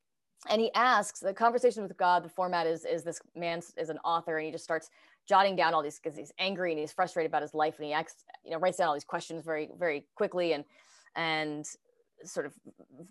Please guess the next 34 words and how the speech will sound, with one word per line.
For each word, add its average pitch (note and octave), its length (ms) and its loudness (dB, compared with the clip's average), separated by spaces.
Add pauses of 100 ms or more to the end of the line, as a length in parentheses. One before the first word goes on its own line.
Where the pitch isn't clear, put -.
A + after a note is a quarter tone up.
(460)
is, F#3+ 160 -8
is, E3+ 280 -10
is, D#3+ 380 -10
you E3+ 120 -10
know, C#3+ 160 -10 (100)
the, D3 260 -4 (100)
the F3 80 -2
wave G#3 240 4
kind F#3+ 180 2
of D#3+ 240 -6
ends F#3+ 320 0
and F3 160 0
he D#3+ 100 -6
stops E3 340 0
writing, D#3+ 320 2
and D#3 120 -4
suddenly G3 240 2
his D3+ 80 -2
hand F3+ 300 -6
starts F3+ 300 -4
moving F#3 400 -4
and E3 60 -4
he E3 80 -6
starts E3 240 -6
channeling F3+ 560 -2
through F3+ 400 0
and, D#3+ 140 0
and E3 140 -8
writing E3+ 280 0
these D#3+ 160 -6
answers. F3+ 440 -2
And E3 120 -4 (560)
the F3 140 0
in-, E3+ 160 2